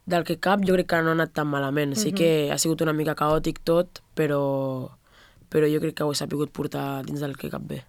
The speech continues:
Speaker 2: Mhm. Què és el que més, eh, t'ha costat de, d'aquesta experiència? Perquè fins ara hem parlat de moltes coses positives, que de fet n'hi ha moltes, però hi ha alguna cosa que diguis, memoritzar els guions,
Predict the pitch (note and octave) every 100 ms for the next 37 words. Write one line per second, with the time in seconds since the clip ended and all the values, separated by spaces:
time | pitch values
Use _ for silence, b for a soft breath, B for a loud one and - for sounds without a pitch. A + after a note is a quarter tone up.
0 | - A3 G#3 B B B B3 C#4 C#4+ C4
1 | A#3 - A3 F#3+ A3 A3 A3+ - G#3+ F3+
2 | G3 F#3+ F3+ E3+ F#3+ G3 - G3 G3+ F#3
3 | F3 F#3 F3+ F3+ G3 F#3 G#3 B3+ A#3+ G3+
4 | F3+ E3+ E3 F#3 G3+ G#3 G3+ F3+ - F#3
5 | F3+ F3 A#3 - F3+ F#3 F3+ G3 F3+ F3+
6 | F#3+ F#3+ C#4+ - G#3+ G#3+ A3 B3 A3 A3+
7 | A3 A3 G#3 G3+ F#3+ G#3 G3+ G3 G3 F#3
8 | A#3+ B3 D#4 A3 G#3 G3 -